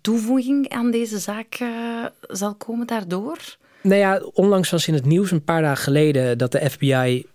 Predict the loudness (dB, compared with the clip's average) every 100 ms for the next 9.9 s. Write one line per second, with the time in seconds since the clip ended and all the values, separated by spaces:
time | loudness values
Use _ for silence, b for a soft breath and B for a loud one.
0 | -6 -2 2 2 2 0 0 -4 -2 -2
1 | 0 0 0 -2 -2 0 2 0 -4 _
2 | -4 -2 -4 -4 -2 0 2 2 2 0
3 | -2 -8 -14 -8 -6 -4 -4 -4 -6 -6
4 | -6 -4 -4 -2 -2 0 -2 -6 _ _
5 | -6 -2 0 0 0 2 4 4 4 2
6 | -2 0 -2 -2 0 0 0 -2 -2 0
7 | 2 2 2 -2 -6 B B B B _
8 | 0 0 -2 -4 -2 2 2 2 0 2
9 | 2 2 0 -2 0 0 0 0 -2